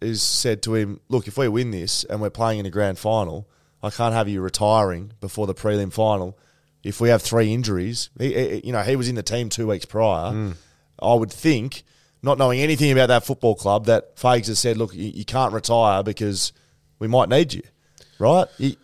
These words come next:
Speaker 2: Unle-, unless, unless on that night after that Richmond game.
Speaker 1: No, because it was always gonna be his last game at the Gabba. He
Speaker 2: That's
Speaker 1: was
Speaker 2: what I'm
Speaker 1: upset.
Speaker 2: saying. Could that have been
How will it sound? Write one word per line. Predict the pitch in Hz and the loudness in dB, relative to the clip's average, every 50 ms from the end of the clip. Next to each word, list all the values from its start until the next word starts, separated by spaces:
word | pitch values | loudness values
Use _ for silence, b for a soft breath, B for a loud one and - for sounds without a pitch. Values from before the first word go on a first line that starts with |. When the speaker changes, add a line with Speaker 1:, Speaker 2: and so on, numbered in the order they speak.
| _ _ | _ _
Speaker 2:
Unle-, | - 131 135 160 - | -6 -4 -4 -2 -2
unless, | 156 156 165 185 185 170 - - - - - | -4 -2 -2 0 0 2 2 2 0 -2 -4
unless | - 135 139 156 165 - - | -6 -4 -2 -2 -2 0 0
on | 151 147 139 | 0 0 0
that | 139 135 - - | -2 -2 -2 -4
night | 120 123 123 123 127 123 | -4 -2 0 0 2 2
after | 123 127 127 - - 120 | 2 2 0 0 -2 -2
that | 113 110 | -2 -2
Richmond | 123 120 - - 113 113 110 | -4 -6 -6 -6 -6 -4 -2
game. | 117 110 107 101 | 0 0 2 2
Speaker 1:
No, | 156 160 | 4 4
because | 151 - - 170 | 4 2 4 4
it | 170 | 4
was | 165 156 | 4 6
always | 170 185 196 190 | 6 6 6 6
gonna | 147 170 160 143 | 4 2 2 2
be | 127 135 123 | 2 2 2
his | 110 104 | 2 2
last | 117 117 117 - | 2 2 2 2
game | - 117 104 | 0 -2 -2
at | 87 92 | -4 -4
the | 76 101 | -4 -2
Gabba. | 110 104 90 | -2 -2 0
He | 90 | 0
Speaker 2:
That's | - 165 | 2 2
Speaker 1:
was | 123 143 | 4 4
Speaker 2:
what | |
I'm | 160 | 4
Speaker 1:
upset. | 160 - 147 | 4 4 2
Speaker 2:
saying. | 127 110 - - - | 2 2 -2 -4 -6
Could | - 160 | -4 0
that | 147 160 165 | 0 0 0
have | 165 135 | 0 -2
been | 120 143 135 131 123 123 | -2 0 0 -2 -4 -8